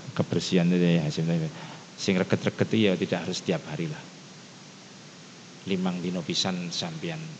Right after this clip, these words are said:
resiki. Kan nggak begitu banyak orang. Cuma mestinya saran saya seperti anak putri itu lah. Iki pengalaman kangge pengurus pondok. Jadi anak putri itu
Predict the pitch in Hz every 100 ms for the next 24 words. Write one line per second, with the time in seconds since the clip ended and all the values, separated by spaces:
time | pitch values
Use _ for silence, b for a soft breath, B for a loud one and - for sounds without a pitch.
0 | - - - 87 67 - - - - -
1 | - - - - - - - - 95 87
2 | 85 90 - 90 - 85 82 80 82 80
3 | 71 - - - 107 - 110 - 101 87
4 | 85 85 90 92 87 165 85 80 80 -
5 | - 98 107 101 95 82 104 98 95 87
6 | 82 78 - - - B B B B B
7 | B - - 85 92 - 87 85 85 85
8 | 82 82 82 82 78 78 78 - - -
9 | - - - - - - 82 80 80 -
10 | 78 76 78 73 - - - - - -
11 | - - - 76 - 87 82 80 85 -
12 | - - - - - - - 82 101 95
13 | 98 95 113 117